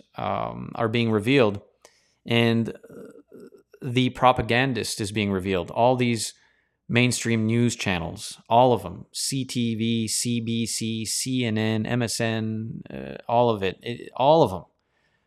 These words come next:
how they are under the payroll of all of this. And it goes back again to the structure of things I've, I've written, uh, to make more sense of it for us. Uh, it, that's why I repeat it,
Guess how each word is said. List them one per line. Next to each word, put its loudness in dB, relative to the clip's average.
how 6
they 4
are 4
under 2
the -4
payroll 0
of 0
all 6
of 0
this. 0
And 2
it 2
goes 4
back 2
again 0
to -6
the -4
structure 0
of -2
things -2
I've, 0
I've -2
written, 0
uh, 4
to -4
make 2
more 6
sense 0
of -2
it -2
for 2
us. 0
Uh, -4
it, -2
that's 4
why 6
I 8
repeat 2
it, -4